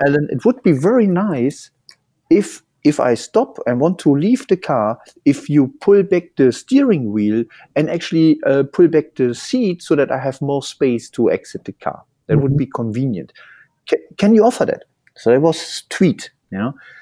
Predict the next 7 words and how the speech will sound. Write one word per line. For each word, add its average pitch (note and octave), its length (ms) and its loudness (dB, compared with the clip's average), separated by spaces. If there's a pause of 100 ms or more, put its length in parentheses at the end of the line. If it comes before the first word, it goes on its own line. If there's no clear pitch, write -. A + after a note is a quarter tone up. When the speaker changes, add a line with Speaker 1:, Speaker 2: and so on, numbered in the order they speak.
(560)
Speaker 1:
On D3+ 160 4
the D3 120 4
very A3+ 380 2
same G3+ 600 -2
day, B2 340 0 (920)
same G#3 280 -2
day, D3 260 -4